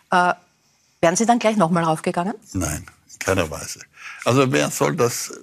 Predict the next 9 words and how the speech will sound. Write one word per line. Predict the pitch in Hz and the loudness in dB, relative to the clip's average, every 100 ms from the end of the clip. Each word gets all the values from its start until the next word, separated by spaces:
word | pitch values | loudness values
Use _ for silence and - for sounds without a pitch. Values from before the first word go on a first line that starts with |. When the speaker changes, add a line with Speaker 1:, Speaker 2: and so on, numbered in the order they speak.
| _ | _
Speaker 2:
beurteilen? | - 120 135 151 - 78 80 - 107 _ | 0 2 2 2 0 -6 -8 -14 -20 _
Warum | 117 127 143 | -4 -2 0
soll | 135 120 | 0 0
ich | 110 | -2
das | 110 - | -6 -4
überhaupt | 127 110 101 - - _ - - - - - | -2 0 0 -2 -10 _ -20 -20 -20 -20 -2
ernst | 110 113 95 - | 2 2 0 -4
nehmen? | 87 76 76 76 _ - _ - | -6 -6 -8 -12 _ -20 _ 0
Dieser | 123 110 113 95 104 | 2 4 4 4 0